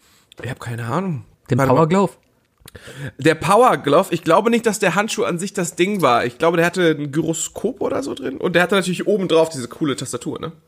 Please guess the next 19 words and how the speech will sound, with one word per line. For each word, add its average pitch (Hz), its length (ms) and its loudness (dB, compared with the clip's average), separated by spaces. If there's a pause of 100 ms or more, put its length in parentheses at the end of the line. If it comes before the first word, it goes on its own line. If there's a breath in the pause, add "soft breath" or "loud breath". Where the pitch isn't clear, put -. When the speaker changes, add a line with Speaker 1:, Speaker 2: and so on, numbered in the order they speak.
(360 soft breath)
Speaker 2:
Ja, 127 320 -4 (440)
aber 160 180 -2
Speaker 1:
Ja. 160 60 0
Speaker 2:
ist - 140 -6
im 143 40 -4
Endeffekt 131 380 0
das 123 100 -8
Gleiche. - 380 -6 (500 soft breath)
Das - 180 -6
war 139 140 4
der, 131 120 4
Speaker 1:
Fast, 123 140 2
Speaker 2:
die 131 60 2
Speaker 1:
ja, 120 160 2
Speaker 2:
Anfänge 156 340 2
Speaker 1:
fast. 139 80 2
Speaker 2:
der 139 160 2
virtuellen 143 380 -4
Realität. 131 600 -10